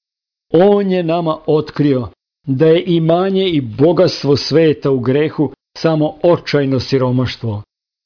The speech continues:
U Evanđelju po Luci u šesnaestoj glavi, od devetnaestog do trideset i prvog stiha, Lazar,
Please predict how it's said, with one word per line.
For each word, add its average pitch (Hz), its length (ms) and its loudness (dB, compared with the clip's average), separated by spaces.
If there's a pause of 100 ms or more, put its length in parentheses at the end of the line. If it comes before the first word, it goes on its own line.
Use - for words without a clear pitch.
(760)
U 180 80 4
Evanđelju 190 520 2
po 160 100 0
Luci 160 420 0
u 135 40 0
šesnaestoj 139 720 -2
glavi, 123 440 -2 (600)
od 165 160 2
devetnaestog 160 760 0
do 143 120 2
trideset 143 640 0
i 135 160 -2
prvog 135 360 -2
stiha, 139 520 -2 (400)
Lazar, 131 580 -2